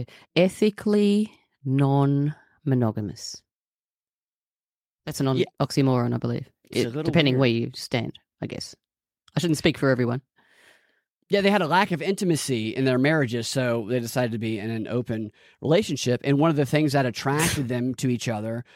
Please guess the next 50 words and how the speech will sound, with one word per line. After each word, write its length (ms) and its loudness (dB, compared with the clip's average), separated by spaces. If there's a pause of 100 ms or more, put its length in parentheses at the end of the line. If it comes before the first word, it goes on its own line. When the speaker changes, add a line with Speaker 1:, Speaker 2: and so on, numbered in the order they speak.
Speaker 2:
when 140 0
they 100 4
met 280 2
was 120 -2
that 180 2
they 80 0
were 140 0
both 300 0
open 300 -2
to 80 -4
different 340 -4
rela-, 220 -2
relationship 560 -2
styles. 300 -8 (300)
W-, 200 -14 (100)
okay, 280 2
which 200 -2
maybe 360 0
a 60 0
guy, 340 2
if 120 -6
he 80 -8
thinks 220 -8
a 60 -10
chick 240 -6
is 140 -10
hot, 240 2
will 60 -4
be 80 -6
like, 180 -8
"Yeah, 160 2
yeah, 240 4 (220)
I'm 100 0
into 240 0
an 80 2
open 220 0
relationship." 640 -2
Then 180 -2
he 80 -2
realizes 640 -2
she's 260 2
Speaker 1:
Mm. 40 0
Speaker 2:
the 80 -2
one 260 -4
banging 480 -4
all 140 0
the 80 -12
people. 520 -4 (240)
<laughs> 240 -20
And 400 2